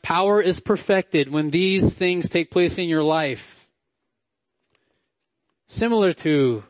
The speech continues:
when God spoke to Job after thirty-something chapters. Except in this one, we just have a verse.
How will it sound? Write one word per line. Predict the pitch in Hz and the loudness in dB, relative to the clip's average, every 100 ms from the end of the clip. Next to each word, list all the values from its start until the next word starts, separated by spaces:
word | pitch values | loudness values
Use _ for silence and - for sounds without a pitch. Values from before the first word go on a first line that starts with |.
| _ _ _ _ _ _ _ - | _ _ _ _ _ _ _ -14
when | 139 | -10
God | 117 135 175 - | -6 -4 -4 -6
spoke | - 160 170 | -4 -2 0
to | 143 | -4
Job | - 135 131 101 | -4 -4 -4 -4
after | 120 113 110 | -6 -8 -10
thirty-something | - 156 147 135 135 127 | -6 -4 -4 -6 -10 -12
chapters. | 113 120 113 101 - - - _ _ _ _ _ _ _ _ _ _ _ _ _ _ _ _ _ _ _ _ _ | -10 -8 -8 -12 -20 -20 -20 _ _ _ _ _ _ _ _ _ _ _ _ _ _ _ _ _ _ _ _ _
Except | - 156 135 | -8 -8 -4
in | |
this | 120 170 | -4 -4
one, | 127 107 104 | -6 -14 -16
we | 117 120 | -14 -8
just | 127 | -8
have | - 123 | -6 -8
a | 104 | -8
verse. | 110 101 - - - | -10 -12 -14 -20 -20